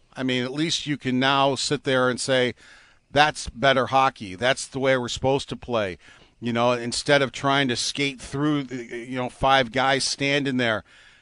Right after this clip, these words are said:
you know, get, just get the puck in behind them. If you put it in the right place, you, you're gonna go get possession. And that's what they were doing. And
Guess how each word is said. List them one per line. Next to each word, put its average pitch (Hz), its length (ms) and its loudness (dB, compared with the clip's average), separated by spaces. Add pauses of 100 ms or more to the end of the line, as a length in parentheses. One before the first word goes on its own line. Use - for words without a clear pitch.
(160)
you 143 100 -4
know, 139 40 -2
get, 202 200 -6
just - 280 -6
get 233 140 -2
the - 100 -4
puck - 280 0
in 165 140 -2
behind 160 420 -2
them. 127 120 0
If 123 140 -4
you 131 60 -6
put 208 200 0
it 226 80 0
in 170 100 -4
the 143 80 0
right 147 260 0
place, 170 420 0
you, 156 140 -6
you're 147 400 -10
gonna 160 180 0
go 147 220 4
get 147 280 -2
possession. 131 600 0 (200)
And 123 140 -2
that's 139 140 -2
what 156 100 -10
they 143 80 -2
were 131 140 -2
doing. 117 480 -2
And 104 160 -8